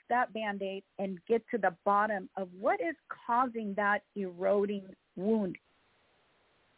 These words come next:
that is eventually going, gonna go into the bloodstream and cause, you know, major sepsis and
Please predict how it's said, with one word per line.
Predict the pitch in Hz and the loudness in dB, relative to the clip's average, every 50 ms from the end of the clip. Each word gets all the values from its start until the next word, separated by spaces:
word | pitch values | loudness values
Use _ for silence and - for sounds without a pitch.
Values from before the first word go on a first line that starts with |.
| _ _ _ _ _ - | _ _ _ _ _ 0
that | 185 240 233 233 | 4 4 6 6
is | 240 247 233 202 - _ _ _ _ _ - | 6 4 2 2 -4 _ _ _ _ _ 0
eventually | 240 240 233 214 294 311 349 370 - - 320 294 294 277 | 0 0 2 2 0 0 0 -2 -4 -8 -10 -10 -10 -10
going, | 226 - 233 247 247 247 247 247 - - | -8 -8 -8 -8 -8 -8 -8 -10 -6 -6
gonna | 208 202 196 196 | -4 -2 -2 -2
go | 190 220 233 247 262 269 | 0 0 0 0 0 -2
into | 269 254 - - 262 233 233 240 233 | -4 -6 -6 -8 -8 -6 -6 -4 -4
the | 208 214 | -4 -4
bloodstream | 180 - 208 202 196 202 - - - 208 208 208 202 196 - _ | -2 0 2 2 2 0 -2 -8 -8 -6 -4 -4 -4 -6 -6 _
and | - 226 226 226 220 214 - _ - - _ _ _ _ - _ _ _ _ _ | 2 2 4 4 2 0 -4 _ -18 -20 _ _ _ _ -20 _ _ _ _ _
cause, | - - 233 226 240 233 - - _ _ - - _ _ _ _ _ _ _ _ _ _ _ _ _ _ 262 | -2 4 6 6 6 4 2 -6 _ _ -20 -20 _ _ _ _ _ _ _ _ _ _ _ _ _ _ -2
you | 247 233 | 2 4
know, | 220 202 202 208 208 - | 4 4 4 2 -2 -2
major | 214 214 214 214 233 233 240 247 254 214 226 233 226 226 220 226 233 _ _ _ _ - | -4 -4 -2 -2 -2 -2 -2 -2 -4 -2 -2 0 0 0 -2 -4 -8 _ _ _ _ 2
sepsis | 226 214 - _ _ 214 214 202 - | 2 2 0 _ _ -10 -10 -8 -6
and | 220 220 | -6 -6